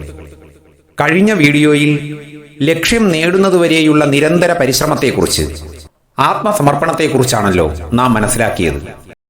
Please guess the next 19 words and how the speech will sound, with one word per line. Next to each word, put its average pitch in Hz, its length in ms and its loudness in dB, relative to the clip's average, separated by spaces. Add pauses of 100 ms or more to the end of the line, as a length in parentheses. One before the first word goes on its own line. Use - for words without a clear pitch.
(360)
എന്നാൽ 120 260 0 (760)
ഈ - 20 2 (140)
വീഡിയോയിൽ 190 500 2
കൂടി 165 240 2
നാം 139 160 2
മനസ്സിലാക്കുന്നത് 131 680 0 (840)
അതുപോലെ 202 500 2
പ്രധാനപ്പെട്ട 160 600 0 (260)
മറ്റൊരു 160 340 2
വിഷയമാണ്. 98 460 0 (1300)
നമ്മളെല്ലാവരും 196 760 2 (140)
അഭിമുഖീകരിക്കുന്ന 156 840 2 (760)
ഒരു 190 160 2
പ്രധാന 160 380 0 (100)
പ്രശ്നമുണ്ട്. 92 520 0 (1200)
ലക്ഷ്യങ്ങൾ 226 460 2
നേടുന്നതിന് 190 480 2
വേണ്ടിയുള്ള 170 400 2 (260)
നമ്മുടെ 156 220 0